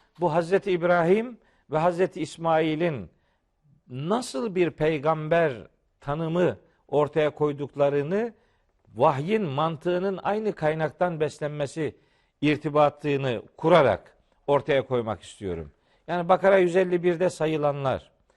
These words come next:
Cuma ikide sayılanlar, efendim, e, Ali İmran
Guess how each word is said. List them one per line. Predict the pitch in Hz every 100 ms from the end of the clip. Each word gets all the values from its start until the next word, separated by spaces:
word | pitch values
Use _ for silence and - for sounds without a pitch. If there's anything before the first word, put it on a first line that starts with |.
| _ _ _
Cuma | 123 147 165 160
ikide | 147 156 165
sayılanlar, | 165 151 147 143 139 139 135 104 - _ _ _ _ _
efendim, | 143 139 156 151 156 147 - _ _ 110
e, | 127 123 123 120 113 110
Ali | 117 151 160
İmran | 165 156 165 160